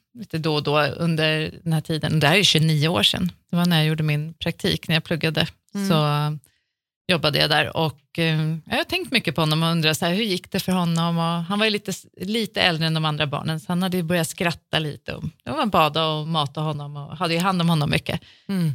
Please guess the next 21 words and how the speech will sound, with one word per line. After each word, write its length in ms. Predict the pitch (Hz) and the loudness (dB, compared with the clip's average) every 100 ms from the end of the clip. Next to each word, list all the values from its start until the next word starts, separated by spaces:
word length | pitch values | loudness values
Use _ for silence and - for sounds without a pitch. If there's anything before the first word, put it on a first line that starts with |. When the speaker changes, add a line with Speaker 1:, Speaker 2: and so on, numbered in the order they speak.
| - | 0
Speaker 1:
Och 140 | 226 | 0
sen 220 | - 180 | 4 4
hade 220 | 180 175 | 4 4
vi 60 | 165 | 4
ett 100 | 160 | 4
möte, 380 | 180 151 143 175 | 4 4 4 2
jag 140 | 160 | 4
och 80 | 151 | 2
Lisa, 480 | 156 156 - 160 165 170 | 2 -2 0 0 0 -4
med, 460 | - 175 160 160 160 | -2 0 2 0 -2
eh, 300 | 160 156 151 - - | -2 -2 -6 -12 -8
det 140 | 156 | -2
här, 120 | 151 - | -2 -4
ett 160 | 151 | -6
företag 380 | - 151 160 151 | -2 0 0 -2
som 160 | - 151 | 0 2
vi 60 | |
har 80 | 156 | 2
jobbat 360 | 156 147 156 - | 0 -2 -6 -6
tillsammans 480 | 175 170 160 160 | -4 -2 0 -2
med. 180 | 165 170 | 0 0